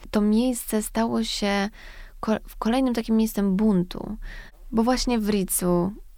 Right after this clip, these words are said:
zaplanowano jeden z ataków na Adolfa Hitlera, nieudanego niestety. I to tam między innymi, em, próbowano właśnie zakończyć, e, wojnę.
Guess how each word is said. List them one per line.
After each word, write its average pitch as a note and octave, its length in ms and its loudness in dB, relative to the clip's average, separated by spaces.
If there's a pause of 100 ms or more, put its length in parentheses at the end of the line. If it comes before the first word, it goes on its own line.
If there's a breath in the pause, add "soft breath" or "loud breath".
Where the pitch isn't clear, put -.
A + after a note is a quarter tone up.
(120)
zaplanowano F#3 1120 2
jeden F#3+ 520 2
z F#3 360 0
ataków F#3 640 -2
na F#3+ 420 0 (460 loud breath)
Adolfa G3 400 2
Hitlera, F3+ 420 2
nieudanego F3+ 560 4
niestety. F#3 720 -2 (760 loud breath)
I G3+ 400 0
to G#3 120 0
tam G3+ 520 2
między F#3+ 500 2
innymi, F3+ 920 4 (140)
em, F3 400 0
próbowano F#3 800 4
właśnie F3 420 -2 (340 loud breath)
zakończyć, F3+ 1040 -2
e, - 480 -2 (120)
wojnę. F3+ 420 0